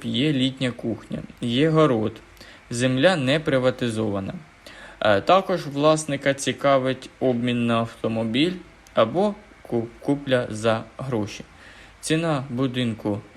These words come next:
всього-навсього сорок п'ять тисяч гривень. Це трішки більше тисячі доларів за житловий будинок і за хоч і живи, плюс провести воду. Тим паче, що всі документи на будинок є.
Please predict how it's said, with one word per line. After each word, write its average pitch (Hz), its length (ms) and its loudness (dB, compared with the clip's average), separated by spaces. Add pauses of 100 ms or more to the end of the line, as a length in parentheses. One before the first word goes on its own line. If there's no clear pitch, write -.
всього-навсього 117 1040 0 (160)
сорок 135 340 0
п'ять 107 380 0
тисяч 113 400 -2
гривень. 156 520 -2 (120)
Це 117 200 -4
трішки 147 500 -4
більше 117 300 -2 (100)
тисячі 113 440 -4
доларів 143 540 0
за 117 140 2
житловий 110 540 0
будинок 131 540 -2 (120)
і 117 120 -6
за 120 160 0
хоч 131 300 -2
і 110 60 -2
живи, 110 360 0 (380)
плюс 165 240 2
провести 110 580 -4
воду. 107 340 -4 (680)
Тим 117 200 0
паче, 165 360 -2
що 117 400 -4 (340)
всі - 280 -6
документи 110 600 -2
на 107 140 0
будинок 110 440 -2 (140)
є. 120 380 -4